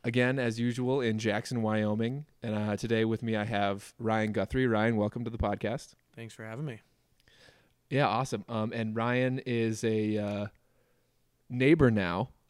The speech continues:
Speaker 2: Yeah.
Speaker 1: We, um, we met super randomly at the Cowboy Bar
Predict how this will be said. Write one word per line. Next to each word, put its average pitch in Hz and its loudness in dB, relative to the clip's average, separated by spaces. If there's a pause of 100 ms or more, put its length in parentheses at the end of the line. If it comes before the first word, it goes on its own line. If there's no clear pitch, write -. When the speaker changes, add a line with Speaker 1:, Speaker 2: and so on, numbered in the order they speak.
Speaker 2:
Yeah. 120 -12
Speaker 1:
We, 113 2 (100)
um, 101 -4 (560)
we 117 2
met 127 0
super 160 0
randomly 113 2
at 101 0
the - -4
Cowboy 101 2
Bar 98 -2